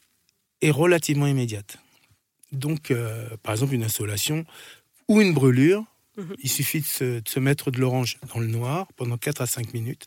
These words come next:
Speaker 2: Donc, une couleur froide.
Speaker 1: Une
Speaker 2: Qu'on dit
Speaker 1: Non,
Speaker 2: froide.
Speaker 1: justement, on met
Speaker 2: Pas
Speaker 1: pas
Speaker 2: comme
Speaker 1: une
Speaker 2: le
Speaker 1: couleur
Speaker 2: rouge.
Speaker 1: froide. Non, on, on, on soigne exactement comme Hippocrate t'avait dit, le froid par le froid. Tout bêtement parce que, en fait, au niveau de,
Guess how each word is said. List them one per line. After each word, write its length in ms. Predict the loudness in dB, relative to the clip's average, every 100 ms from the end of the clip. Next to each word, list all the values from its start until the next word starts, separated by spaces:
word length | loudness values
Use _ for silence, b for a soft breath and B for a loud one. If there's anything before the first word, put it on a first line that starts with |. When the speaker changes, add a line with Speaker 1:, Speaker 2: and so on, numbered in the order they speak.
| -10
Speaker 2:
Donc, 160 | -6 -4
une 80 | -4
couleur 260 | 2 2
froide. 340 | 2 -4 -4 2
Speaker 1:
Une 160 | 2 2 _ _ _ _ _ -4
Speaker 2:
Qu'on 160 | 0
dit 140 | 4 6
Speaker 1:
Non, 100 | 6
Speaker 2:
froide. 280 | 8 8 4
Speaker 1:
justement, 540 | -2 0 2 4 2 0
on 80 | 2
met 160 | 4 4
Speaker 2:
Pas 140 | 4
Speaker 1:
pas 60 | 6
Speaker 2:
comme 80 | 8
Speaker 1:
une 40 |
Speaker 2:
le 40 | 8
Speaker 1:
couleur 140 | 8 8
Speaker 2:
rouge. 80 | 6
Speaker 1:
froide. 240 | 0 0
Non, 180 | 0 2
on, 220 | 2 2 2
on, 160 | 0 2
on 80 | 2
soigne 360 | 2 4 4 4
exactement 580 | 2 2 2 2 0 0
comme 160 | 2 0
Hippocrate 460 | 2 -2 -2 -2
t'avait 240 | 0 0 0
dit, 160 | -2
le 120 | -2 -2
froid 220 | -2 -2
par 140 | -2 -2
le 60 |
froid. 220 | -4 -6 -10 -4
Tout 120 | 2
bêtement 320 | 4 4 0 0
parce 200 | 0 0
que, 200 | -2 -2
en 80 | -4
fait, 360 | -2 -2 -4 -6
au 80 | 0
niveau 300 | 0 2 0
de, 300 | 2 0 0